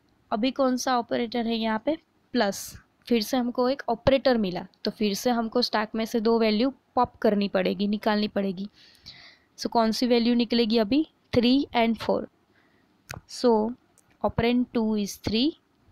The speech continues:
operand one is four। And अभी हमको operator कौन सा मिला? प्लस, तो उसके बीच में addition होगा। So three plus four is equal to seven।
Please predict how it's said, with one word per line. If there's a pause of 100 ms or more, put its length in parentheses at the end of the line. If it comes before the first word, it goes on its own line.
(340)
operand
one
is
four। (680)
And (260)
अभी
हमको
operator
कौन
सा
मिला? (760)
प्लस, (320)
तो
उसके
बीच
में
addition
होगा। (440)
So (160)
three (480)
plus (260)
four (360)
is
equal
to (120)
seven।